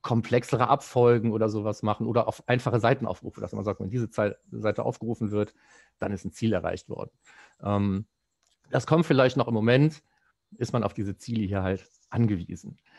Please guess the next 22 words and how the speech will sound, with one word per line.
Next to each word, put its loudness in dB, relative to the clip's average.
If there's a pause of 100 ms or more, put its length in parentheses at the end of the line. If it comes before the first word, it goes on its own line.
(360)
Ähm, 2 (320)
was 0
ganz -2
interessant -4
ist, -6 (340)
ist, -6
ähm, -2
wenn 2
man 0
sich -8
den -4
Tracking-Code, -2
den, -6
äh, -12
normalen -6
anschaut, -10 (120)
äh, -14
ich -20
gehe -16
mal -14
zurück. -14 (1500)
Ich, -8